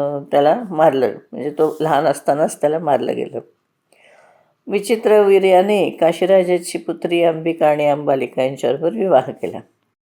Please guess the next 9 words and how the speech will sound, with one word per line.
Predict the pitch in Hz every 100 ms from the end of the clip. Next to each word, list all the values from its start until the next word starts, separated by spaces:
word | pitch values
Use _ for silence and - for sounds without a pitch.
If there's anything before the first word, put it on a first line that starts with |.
| _ _
तो | 220 226 226
अत्यंत | 196 202 208 220 214
भोगासक्त | 214 196 185 180 185 202 202 208
राहिला | 190 165 147 139 165 - _
आणि | - 175 185
अतिशय | 180 185 - 226
खिन्न | 226 220 214
राहत | 220 185 135 123
होता. | 127 -